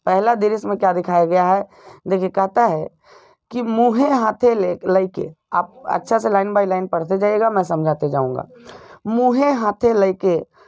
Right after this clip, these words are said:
सोहराय गाछ तरे मंझान बैसल है, बुचा सिंह आवा है।" पहला दृश्य में दिखाया जाता है दोस्तों, है ना।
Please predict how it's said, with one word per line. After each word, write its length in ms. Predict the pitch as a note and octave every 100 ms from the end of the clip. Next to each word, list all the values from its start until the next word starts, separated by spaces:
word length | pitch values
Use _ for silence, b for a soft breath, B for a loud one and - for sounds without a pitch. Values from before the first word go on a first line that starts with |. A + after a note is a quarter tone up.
| _
सोहराय 500 | - G#3+ G3+ G3+ G#3
गाछ 360 | F#3+ G3+ G#3+ -
तरे 260 | F#3+ F#3 F3+
मंझान 760 | F3 F3+ F3 F3+ F3 E3+ D3+
बैसल 400 | D#3+ E3 E3 E3+
है, 180 | D#3 D#3
बुचा 340 | C#3+ D3+ D#3+
सिंह 280 | D3 D3 C#3+
आवा 200 | C3 C3
है।" 200 | C3+ B2 - b b -
पहला 240 | E3+ F#3
दृश्य 320 | F#3 F3 E3+
में 100 | F3+
दिखाया 300 | D#3+ D#3+ D#3
जाता 220 | D#3+ D3+ D#3
है 60 |
दोस्तों, 340 | D#3 D3+ F#3 F#3 - b b _ _ _ -
है 80 | G3+
ना। 200 | A3